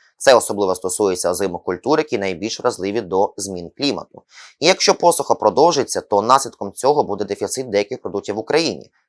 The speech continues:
Ні, вони з прилавку не зникнуть, але очікується, що ціни на них зростуть аж у декілька разів.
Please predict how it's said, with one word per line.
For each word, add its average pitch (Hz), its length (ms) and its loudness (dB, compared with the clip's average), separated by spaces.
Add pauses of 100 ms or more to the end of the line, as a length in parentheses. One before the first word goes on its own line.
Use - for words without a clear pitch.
Ні, 160 200 2
вони 107 180 2
з 113 60 -12
прилавку 113 400 6
не 117 120 -4
зникнуть, 113 480 -8
але 92 180 2
очікується, 123 500 -2
що - 140 -8
ціни 107 300 -4
на 92 60 -8
них 113 180 -6
зростуть 92 560 -8
аж 101 240 2
у 143 80 -2
декілька 104 420 -2
разів. 92 360 -2